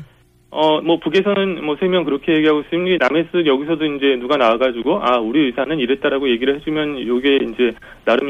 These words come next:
이제, 어, 뭐, 그들이 정말로 남으로 이제 그 탈북할 의사가 있었다는 게 확인이 되면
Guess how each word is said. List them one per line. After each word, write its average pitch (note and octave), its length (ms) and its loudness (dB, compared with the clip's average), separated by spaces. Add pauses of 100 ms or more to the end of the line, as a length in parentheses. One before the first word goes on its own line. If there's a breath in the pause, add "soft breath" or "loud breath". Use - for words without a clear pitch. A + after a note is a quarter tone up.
이제, A#2+ 340 0
어, G#2+ 240 -4 (120)
뭐, C3 200 -6 (140)
그들이 D3+ 280 0
정말로 E3 440 2
남으로 C#3 440 0
이제 A2+ 380 0
그 G2+ 160 -2 (400 loud breath)
탈북할 D#3+ 380 2
의사가 D#3+ 240 2
있었다는 C#3+ 440 -2
게 - 60 -10
확인이 G#3+ 320 0
되면 B2 480 -2